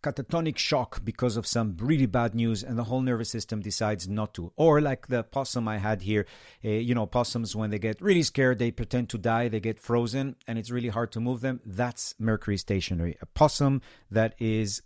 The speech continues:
catatonic. That would be the best example of how to deal with Mercury retrograde.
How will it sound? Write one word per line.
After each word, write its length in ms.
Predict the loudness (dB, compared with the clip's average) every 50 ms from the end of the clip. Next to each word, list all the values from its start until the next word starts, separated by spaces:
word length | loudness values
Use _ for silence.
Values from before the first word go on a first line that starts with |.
| -6
catatonic. 500 | -6 -6 -6 -6 -6 -6 -8 -8 -8 -14 -20 -20 -20 -10 -2
That 180 | 0 0 2 2
would 120 | 0 0
be 100 | 0 0
the 100 | 0 0
best 400 | -2 2 2 2 4 2 0 -4
example 480 | -6 -2 0 0 0 0 0 -2 0 0
of 120 | 0 -2
how 160 | -2 -2 -2
to 100 | -2 -2
deal 240 | 0 4 4 4 4
with 140 | 4 2 0
Mercury 320 | 0 -2 -4 -4 -6 -8
retrograde. 420 | -6 -6 -8 -8 -10 -14 -14 -16